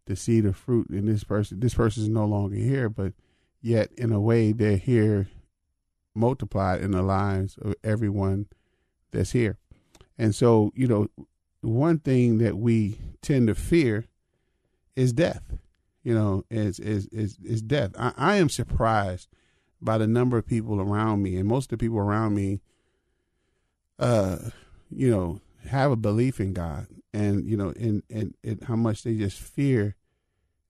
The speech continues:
death, you know. And personally, from a personal standpoint, uh, I, I probably stopped fearing death when I got about eight years old. Uh, I, I got about eight,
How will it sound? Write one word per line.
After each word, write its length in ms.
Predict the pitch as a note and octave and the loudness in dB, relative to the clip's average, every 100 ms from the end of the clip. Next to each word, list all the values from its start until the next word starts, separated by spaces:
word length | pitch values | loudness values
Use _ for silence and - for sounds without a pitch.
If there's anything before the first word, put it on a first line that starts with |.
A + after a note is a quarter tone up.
| - | -4
death, 260 | B2 G2+ - - - _ - | -2 -2 -6 -18 -20 _ -6
you 200 | C3 A#2 | 0 2
know. 260 | G#2 G2+ - | 2 0 -4
And 400 | A#2+ A#2 G#2 G2+ - | -2 0 0 -4 -2
personally, 580 | E3 F3 - G#2 G2 - _ _ _ | 4 4 2 -4 -4 -10 _ _ _
from 160 | - A2 | -6 -2
a 60 | F#2+ | 0
personal 380 | - B2+ A2 | 2 2 0
standpoint, 600 | - A#2 A2+ G#2+ G#2 F#2+ - _ _ _ _ _ - | -2 0 2 2 2 0 -4 _ _ _ _ _ -8
uh, 380 | G#2 G2 F#2+ D#2 - _ _ _ - | -4 -2 -4 -8 -14 _ _ _ -8
I, 420 | A2+ A#2 B2+ - - - _ _ - | -6 -6 -6 -8 -10 -16 _ _ -14
I 280 | - C#3 E3 - _ _ - | -6 -4 -6 -10 _ _ 0
probably 320 | F#3 G#3 E3+ | 4 4 4
stopped 420 | - - C#3 - | 0 -2 -2 -2
fearing 360 | - C3 A#2 A2 | 2 4 4 4
death 260 | A#2 G#2+ | 2 2
when 80 | G#2+ | 0
I 80 | G#2 | 0
got 160 | G#2+ | 0
about 240 | G2+ G#2 F2 | 0 0 -2
eight 200 | A2+ G#2+ | -2 -2
years 220 | G#2+ G2 | -2 -2
old. 200 | F#2 - _ _ _ _ _ _ _ _ | -4 -10 _ _ _ _ _ _ _ _
Uh, 280 | - A2 - - | -12 -10 -10 -12
I, 180 | - G#2+ - | -10 -10 -8
I 240 | G#2 G#2 G2 | -8 -6 -6
got 100 | G#2+ | -6
about 220 | B2 G#2 | -4 -4
eight, 240 | - A#2 | -2 -4